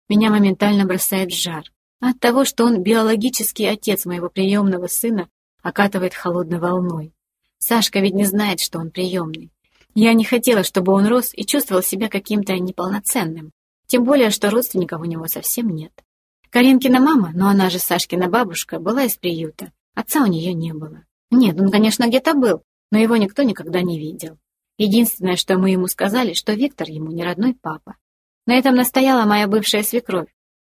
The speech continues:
Я была не против. Главное, что он растет с мыслью, что у него есть мама, которая его любит и всегда защитит. Мы усыновили Сашку совсем маленьким. Ему было шесть месяцев. Он только начал сидеть.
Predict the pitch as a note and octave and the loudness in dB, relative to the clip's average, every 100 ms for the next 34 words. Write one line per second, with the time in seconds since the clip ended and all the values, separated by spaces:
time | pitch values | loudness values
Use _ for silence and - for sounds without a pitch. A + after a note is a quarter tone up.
0 | _ E4+ B3 F#3+ G3 F#3+ - D#3 D3 - | _ 2 4 4 4 2 0 -10 -12 -20
1 | _ _ _ _ G#3 A#3+ A#3+ F#3+ - G3 | _ _ _ _ 0 2 4 0 0 0
2 | F#3+ F#3 G#3 G#3 G#3 A#3+ A3+ D#3+ - - | 0 0 -4 -2 0 0 -4 -14 -14 -8
3 | F3 F3+ F#3+ A#3 F#3 - D#3+ D3+ D3 D3+ | -4 -4 -2 -2 -4 -8 -12 -12 -12 -18
4 | _ _ _ _ F#3 F#3+ F#3 F3 D#3+ D#3+ | _ _ _ _ -2 0 2 0 0 -4
5 | D#3 G3+ F3+ - - - D#3+ F#3 A3+ G3+ | -2 -2 -4 -10 -8 -6 -4 -4 -4 -6
6 | - - - - _ _ _ _ _ F4 | -6 -8 -14 -14 _ _ _ _ _ 2
7 | C#4+ B3+ B3+ C4 B3 G#3 A#3 A3+ G3 G3+ | 4 2 2 4 2 2 0 0 -4 -4
8 | - A3 A3+ A3 E3+ F3+ - F#3 _ _ | -4 -2 0 0 -2 -6 -10 -18 _ _
9 | _ B3+ C#4+ B3+ C#4 B3 C4 B3+ A#3 E3+ | _ 2 4 6 4 4 2 2 0 0
10 | - - - - _ _ _ - C4 C4+ | -4 -10 -14 -16 _ _ _ 0 4 4
11 | B3 A#3+ A#3 A3+ A3 - G#3 E3 - | 2 2 2 0 -2 -2 -4 -6 -12